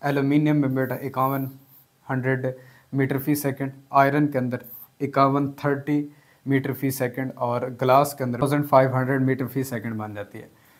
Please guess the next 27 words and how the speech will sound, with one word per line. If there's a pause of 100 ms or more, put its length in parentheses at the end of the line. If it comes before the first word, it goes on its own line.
(180)
जबकि
liquids
के
अंदर
डि-,
twenty
degree
Celsius
के
ऊपर
अगर (400)
speed
of
sound
को
देखना
चाहेंगे (580)
तो
methanol
के
लिए (100)
ग्यारह
सौ
बीस
मीटर
फी
second